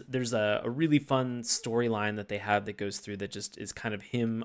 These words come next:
understanding and possibly accepting the fact that he can use in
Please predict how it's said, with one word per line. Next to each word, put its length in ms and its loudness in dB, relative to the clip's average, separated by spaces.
understanding 880 -2
and 120 -14
possibly 460 -6
accepting 680 -2
the 60 -14
fact 240 -2
that 100 -12
he 160 -8
can 180 -10
use 380 2
in 340 -10